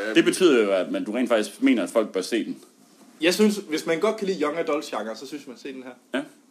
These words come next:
Speaker 2: Imponerende.
Speaker 3: Og jeg synes, man skal se etteren af Hunger Games og bare droppe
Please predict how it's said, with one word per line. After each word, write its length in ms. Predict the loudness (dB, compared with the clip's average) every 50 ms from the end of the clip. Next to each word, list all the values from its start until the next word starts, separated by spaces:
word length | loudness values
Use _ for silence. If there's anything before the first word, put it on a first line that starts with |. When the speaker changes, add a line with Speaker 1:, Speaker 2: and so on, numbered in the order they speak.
| _ _ _ _ _ _ _ _ _ _ _ -8
Speaker 2:
Imponerende. 480 | -6 -4 -2 -2 -2 -2 -2 -4 -6 -10 -10 -4
Speaker 3:
Og 80 | 0 0
jeg 100 | 0 0
synes, 200 | -2 -6 -6 -6
man 100 | -8 -6
skal 380 | -2 0 0 2 2 0 -2
se 140 | -2 -4 -4
etteren 320 | -2 -2 0 0 0 -2
af 60 | -2 -4
Hunger 240 | -4 -4 -4 -4
Games 260 | -4 -6 -8 -10 -12 -12
og 80 | -12
bare 140 | -10 -10 -10 -8
droppe 200 | -8 -8 -8 -10